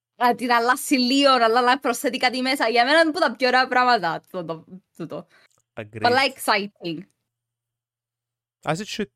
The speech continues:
Speaker 2: be. Λοιπόν, very interesting. Τρία πολλά, πολλά διαφορετικά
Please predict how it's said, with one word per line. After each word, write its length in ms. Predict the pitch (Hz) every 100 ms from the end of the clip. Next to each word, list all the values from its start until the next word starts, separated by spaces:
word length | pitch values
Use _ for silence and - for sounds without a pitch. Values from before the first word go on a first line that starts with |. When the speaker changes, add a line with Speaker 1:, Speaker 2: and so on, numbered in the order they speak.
| 110
Speaker 2:
be. 20 | 110 _ _ _ _ _ _ _ -
Λοιπόν, 360 | 226 220 113 _ _ _ _ _ _ _ _ _ _ _ _ _ _
very 280 | 202 196 160
interesting. 340 | 135 123 127 120
Τρία 320 | 175 202 _
πολλά, 760 | 175 170 151 147 156 196 220 202
πολλά 360 | 170 135 120
διαφορετικά 1040 | 113 104 120 104 92 95 92 87 85 135